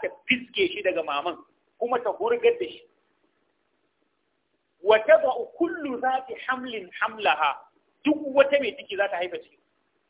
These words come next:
Ranar ne fa Allah ce, "Yawman yaj'alul wildana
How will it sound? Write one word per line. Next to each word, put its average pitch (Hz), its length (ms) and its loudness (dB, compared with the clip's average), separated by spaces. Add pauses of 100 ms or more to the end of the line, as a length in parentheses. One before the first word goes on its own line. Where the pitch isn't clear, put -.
(3250)
Ranar 226 240 8
ne 208 120 0
fa 208 100 4
Allah 208 260 4
ce, 196 80 0
"Yawman 208 460 2
yaj'alul 180 560 0
wildana 180 720 6